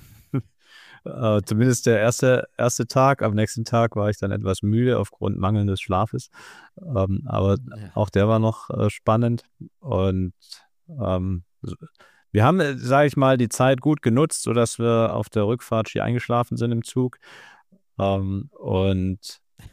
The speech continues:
Speaker 1: die, was auch sehr cool war, war, äh, zu sehen, wir hatten ja erst den, äh, Insurance Leadership Circle das erste Mal jetzt durchgeführt im Oktober.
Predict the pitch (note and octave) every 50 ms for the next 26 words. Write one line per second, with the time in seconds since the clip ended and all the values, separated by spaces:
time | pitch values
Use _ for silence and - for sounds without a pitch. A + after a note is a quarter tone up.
0 | _ _ - G2+ F#2+ F#2+ F#2 F#2 F#2 F2+ - - - - - A2 G#2+ - - -
1 | C#3+ D3 - - - B2 C3 D3+ - - - D#3 D3+ C#3 C3+ C#3+ C#3+ C#3+ C#3+ C3+
2 | - - G2 G#2+ A#2+ A#2 A2+ A2+ A#2 A2+ - - _ _ - A#2 A#2 A#2 G2+ -
3 | - - - A2+ G#2 A2 A#2 A#2+ B2 B2+ C3 B2+ - - - _ _ - G#2+ A#2
4 | - C3 B2+ A#2+ - A#2+ A#2 - - - A2 G#2+ G#2 G#2 G#2 G2+ G2+ F#2 - _
5 | _ _ _ _ _ _ _ _ _ G2+ G2+ G2+ F#2 A2 G2+ - - B2 A#2 G#2
6 | - A#2+ C#3 C#3+ D3 - - D3 - - - - C#3 C#3+ D3 - E3 D#3 D#3+ -
7 | _ _ _ _ _ _ - - _ _ _ _ - G#2+ G#2+ - A2 B2 B2 -
8 | B2+ A#2+ A#2+ A#2 A#2 A#2 A2+ - - A#2+ B2 A#2+ - - A#2+ - - - B2 B2
9 | A#2 A#2 - - - G#2+ A2 A2 A2 G#2+ G#2+ A2 A2 - - - - - - C3+
10 | C3 B2+ C3+ C3+ C3 B2+